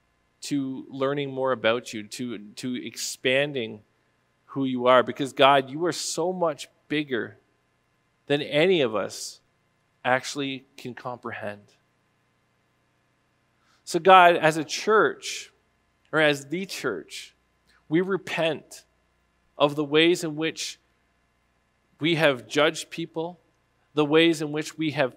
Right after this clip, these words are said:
been a barrier between people and you. God, that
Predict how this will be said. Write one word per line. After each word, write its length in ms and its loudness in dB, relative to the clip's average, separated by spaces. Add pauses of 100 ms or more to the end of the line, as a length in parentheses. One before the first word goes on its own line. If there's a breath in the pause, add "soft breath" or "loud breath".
(200)
been 140 0
a 60 -2
barrier 720 0
between 420 -10
people 380 -12
and 160 -10
you. 240 -10 (1200)
God, 300 6
that 360 -2